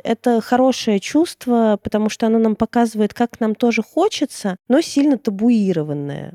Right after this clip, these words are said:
Поэтому, как бы, мы, естественно, желанием, вот этой вот завистью откликаемся, поэтому это такие хорошие триггеры для продаж.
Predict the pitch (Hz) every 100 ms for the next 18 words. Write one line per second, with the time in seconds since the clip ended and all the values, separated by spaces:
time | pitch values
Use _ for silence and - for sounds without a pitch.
0 | - 233 269 - 254 254 247 240 208 -
1 | 214 190 202 240 240 - 277 269 233 196
2 | 196 226 233 233 208 170 160 185 185 190
3 | 190 214 220 202 - - 180 - 226 -
4 | 240 339 359 247 - - 170 175 _ _
5 | 226 285 302 254 220 254 - 233 - -
6 | 277 277 220 - _ - - 226 349 -
7 | 220 - 247 269 233 185 160 214 240 196
8 | 190 160 139 - -